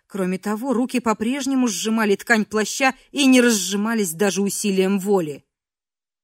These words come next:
"Неужели так сложно выполнить простое указание?"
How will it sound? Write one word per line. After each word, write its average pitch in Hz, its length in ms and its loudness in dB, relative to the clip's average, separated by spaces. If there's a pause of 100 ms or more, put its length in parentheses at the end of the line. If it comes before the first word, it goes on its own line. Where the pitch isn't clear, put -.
(640)
"Неужели 247 880 4
так 240 280 4
сложно 233 760 2
выполнить 226 760 2
простое 220 680 4
указание?" 202 1000 2